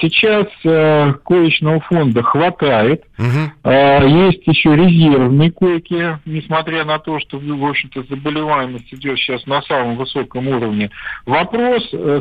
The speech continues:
Speaker 1: самый главный, это когда у нас количество заболевших будет, э, равняться или меньше количеству выздоровевших, освободившихся, э, койки, э,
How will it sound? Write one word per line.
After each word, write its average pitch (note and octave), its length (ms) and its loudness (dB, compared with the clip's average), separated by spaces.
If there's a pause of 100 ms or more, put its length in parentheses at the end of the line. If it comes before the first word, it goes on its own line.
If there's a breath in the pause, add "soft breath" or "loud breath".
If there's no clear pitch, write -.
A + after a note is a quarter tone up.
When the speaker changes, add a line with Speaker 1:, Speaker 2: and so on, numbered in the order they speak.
Speaker 1:
самый F3 340 0
главный, F#3+ 500 -2
это C#3+ 160 -8
когда E3 480 -2
у D#3 100 -2
нас D#3 300 -2
количество D#3+ 600 -2
заболевших D#3+ 800 -2
будет, F#3 480 -8
э, C3+ 340 -2
равняться E3 640 -2
или C#3+ 300 -6
меньше F3 460 -2
количеству C#3 600 -6
выздоровевших, B2 680 -4 (320 loud breath)
освободившихся, D3+ 960 -2
э, C3 560 -2
койки, B2 420 -4
э, A2+ 480 -4